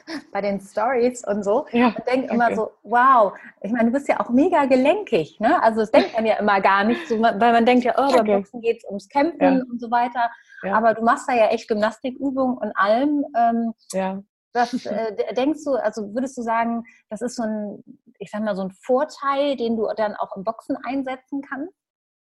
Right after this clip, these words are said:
Speaker 2: Ich glaub schon, weil die meisten sind doch eher relativ steif, so vom Oberkörper und auch relativ fest und, glaub ich, trainieren auch ihre Beine nicht genug, obwohl das im Boxen eigentlich auch super wichtig ist, weil man ja auch,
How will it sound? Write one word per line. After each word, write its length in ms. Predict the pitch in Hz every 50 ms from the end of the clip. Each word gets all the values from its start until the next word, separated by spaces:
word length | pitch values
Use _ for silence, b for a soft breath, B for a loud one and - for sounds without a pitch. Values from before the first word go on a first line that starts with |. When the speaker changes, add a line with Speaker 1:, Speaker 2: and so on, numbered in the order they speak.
| _ _ -
Speaker 2:
Ich 100 | 226 -
glaub 200 | - 262 254 -
schon, 440 | - - 254 240 226 233 233 220
weil 320 | 208 196 196 190 185 185 180
die 100 | 175 180
meisten 540 | 180 185 185 190 185 180 - - - 196 180
sind 260 | 185 190 190 175 -
doch 200 | 180 - - -
eher 380 | - 175 175 175 175 175 175 175
relativ 600 | 175 170 175 175 175 - - 185 175 _ _ - -
steif, 520 | - - - - - 175 185 185 180 190
so 120 | - 208 190
vom 240 | - - 185 175 -
Oberkörper 580 | 190 185 202 190 185 - 208 185 180 - 180
und 100 | 175 165
auch 200 | 160 170 - -
relativ 380 | 175 175 170 170 - - 185 -
fest 460 | - - - 202 202 - - _ -
und, 220 | 165 160 160 165
glaub 200 | - 156 151 156
ich, 120 | 175 - _
trainieren 360 | - - 190 175 180 180 175
auch 140 | 160 170 -
ihre 200 | - 170 170 175
Beine 480 | 165 - 165 165 175 196 220 226 233 220
nicht 360 | 220 220 226 220 - _ -
genug, 340 | 220 208 208 220 240 233 180
obwohl 240 | 165 185 185 185 180
das 100 | 180 -
im 120 | 175 170
Boxen 240 | 180 190 _ - 180
eigentlich 220 | 170 175 180 - -
auch 120 | 180 -
super 380 | - - 190 185 - 190 175 180
wichtig 320 | 180 - - 196 196 -
ist, 160 | 180 180 -
weil 100 | 170 170
man 120 | 165 165 170
ja 80 | 175 180
auch, 80 | -